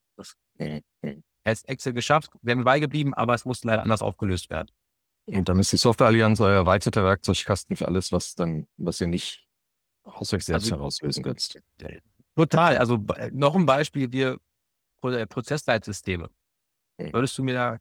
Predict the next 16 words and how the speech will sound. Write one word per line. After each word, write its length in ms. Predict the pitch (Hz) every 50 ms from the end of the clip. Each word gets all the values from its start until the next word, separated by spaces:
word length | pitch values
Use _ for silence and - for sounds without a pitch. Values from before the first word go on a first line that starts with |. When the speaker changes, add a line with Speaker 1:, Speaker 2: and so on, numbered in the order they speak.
| _ -
Speaker 1:
könntest 280 | - 135 143 139 - -
du 40 |
mir 80 | 131 127
da 80 | 123 117
helfen 320 | 123 131 139 - - 107
vielleicht, 320 | - 104 95 90 90 - _ -
wenn 100 | 104 104
ich 100 | 110 101
dir 120 | - 107
irgendwie 220 | 101 101 104 104 -
S 160 | 107 107 -
P 100 | - -
S-Entwickler 580 | 113 113 - 113 104 104 107 - - 98 95 -
abkaufen 440 | 98 - - - 101 98 - 95
müsste? 320 | 95 92 - - - - - _ _ _ _ _ _ _ _ _ _ _ _ _ _ _ _ _ _ _ _ _ _ _ _ _ _ _ _ -
Und 320 | - 117 123 110 -